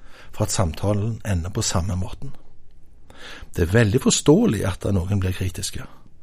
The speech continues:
Det er liksom, det oppnås ikke kontakt med mobilabonnenten, så blir du desperat.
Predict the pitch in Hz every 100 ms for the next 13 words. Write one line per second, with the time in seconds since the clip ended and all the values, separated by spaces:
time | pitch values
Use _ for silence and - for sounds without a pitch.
0 | - - - - - 104 - 107 92 -
1 | - - - - 139 - 95 - - -
2 | 113 117 - - 101 104 113 107 160 160
3 | 104 92 - - - - - - - 104
4 | 98 120 113 - - 165 - - -